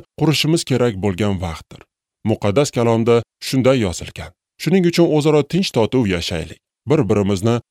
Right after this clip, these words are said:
ruhan rivojlantirish uchun jon kuydiraylik." Azizlar,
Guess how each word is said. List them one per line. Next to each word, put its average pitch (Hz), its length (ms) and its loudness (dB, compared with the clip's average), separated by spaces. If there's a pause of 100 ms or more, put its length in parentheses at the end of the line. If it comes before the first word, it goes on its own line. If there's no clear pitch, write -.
(100)
ruhan 147 420 2
rivojlantirish 113 760 0
uchun 127 280 -2 (140)
jon 131 280 0
kuydiraylik." 85 640 -6 (460)
Azizlar, 101 420 -4